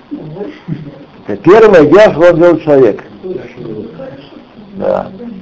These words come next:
Speaker 2: Первое дело. И мы учили в книге Таня, кто помнит, кто, кто не помнит. Видите, я помню только потому, что я повторял несколько раз. Только по этой причине. Я помню, что там это сказано,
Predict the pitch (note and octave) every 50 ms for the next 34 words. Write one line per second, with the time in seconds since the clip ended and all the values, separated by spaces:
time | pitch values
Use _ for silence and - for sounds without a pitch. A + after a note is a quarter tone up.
0 | - - D3+ F3+ G3+ A3 A3+ A3+ A3 G#3+ A3+ G#3 C#3 G#2+ F#2+ F#2 - - - -
1 | - _ _ _ _ - A2+ B2+ D3+ F#3 G#3+ G#3+ F#3+ - - G#3+ G3 F#3+ - -
2 | - E3+ F3 E3 D3+ - - A2+ G#2+ G#2 G#2+ A2+ B2+ D#3 D#3 D#3 - - _ _
3 | _ _ _ _ _ _ _ _ _ _ - - - - - A#2 G#2+ - C3 C#3
4 | C#3 C3 A2 G2+ F#2+ G2 - - - _ _ - - - - - - D3 D3+ D3
5 | - - G2+ G2 F#2+ - A#2 B2 C3 B2+ G2+ F#2 - - - - - _ - C#3
6 | B2 C3 C3 B2 - E3+ F#3 F#3 F#3 - F#3 F#3 F3+ D#3 - D#3 D#3 D#3 E3+ D#3
7 | - - - D3 C#3+ C#3+ - - - - C3+ C3+ C#3 C3+ C#3 C3+ C3 - - B2+
8 | C3+ B2 A2+ F#2 - - - _ _ _ _ _ _ _ _ _ _ _ _ _
9 | _ _ _ _ _ _ _ _ _ _ _ - E3 G#3+ A#3 - A#3 G#3 G3 G#3
10 | F#3+ F#3 F3+ E3 F3 E3 - C3+ A2+ G2 F#2 - - _ _ _ _ _ _ _
11 | _ _ _ _ _ _ _ _ _ _ _ _ _ _ _ _ _ _ _ _
12 | _ _ - F#2+ B2 A2 - - D#3+ D#3+ D#3+ D3 A#2 - - - A#2+ A#2+ A#2 A#2
13 | A2+ G2 - - G2+ F#2 G2+ G#2+ A2 A#2 C#3 E3+ G3 G#3 G3